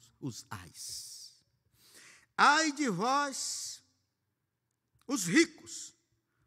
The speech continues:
porque tende a vossa consolação. Já estamos consolados, já estamos ricos. Estamos como aquele que colheu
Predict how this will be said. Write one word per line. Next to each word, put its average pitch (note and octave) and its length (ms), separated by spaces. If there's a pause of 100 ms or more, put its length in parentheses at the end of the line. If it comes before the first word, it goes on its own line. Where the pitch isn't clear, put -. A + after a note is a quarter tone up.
(120)
porque G3+ 280
tende G3+ 320
a D3 60
vossa D#3 320
consolação. A2+ 1000 (840)
Já D3 100
estamos C3+ 320
consolados, - 1040 (500)
já D#3 120
estamos C#3+ 260
ricos. - 320 (640)
Estamos C#3+ 240
como D#3 140
aquele D3 260
que C3+ 320 (760)
colheu E3 540